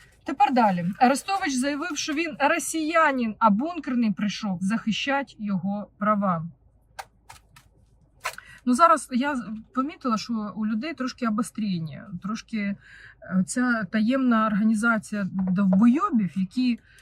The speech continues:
тримаються разом, мощніший такий, ем, орган, вони були наче в тіні, знаєте, а зараз от, м,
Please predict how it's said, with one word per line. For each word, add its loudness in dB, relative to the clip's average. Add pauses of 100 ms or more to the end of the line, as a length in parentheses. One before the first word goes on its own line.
(100)
тримаються 4
разом, 2
мощніший 0
такий, -4
ем, -6 (680)
орган, -2 (600)
вони 4
були 2
наче -2
в -4
тіні, 2
знаєте, -2
а 0
зараз 2
от, -8
м, 0